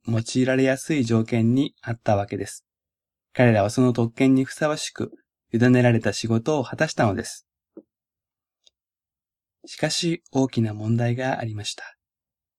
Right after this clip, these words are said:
「けれどもあなたには責めるべきことがある。あなたは初めの愛から離れてしまっ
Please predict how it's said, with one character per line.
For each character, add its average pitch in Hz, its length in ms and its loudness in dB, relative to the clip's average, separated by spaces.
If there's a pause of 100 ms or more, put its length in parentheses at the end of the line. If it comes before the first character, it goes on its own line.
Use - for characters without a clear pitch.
(560)
「け 147 100 2
れ 135 80 8
ど 120 140 6
も 110 100 2
あ 117 60 6
な 127 100 4
た 127 100 0
に 120 120 6
は 113 100 4
責 117 160 -6
め 135 100 2
る 135 100 2
べ 123 100 2
き 117 80 -10
こ 117 120 -4
と 113 140 -2
が 110 160 -4
あ 104 60 -4
る。 - 140 -16 (280)
あ 120 60 -10
な 117 140 4
た 110 120 -2
は 104 100 -2
初 113 280 -4
め 139 120 0
の 139 220 -4
愛 139 140 -2
か 117 140 -2
ら 135 100 -2
離 127 240 -2
れ 165 80 -2
て 135 120 -6
し - 160 -8
ま 107 120 -8
っ 110 60 -16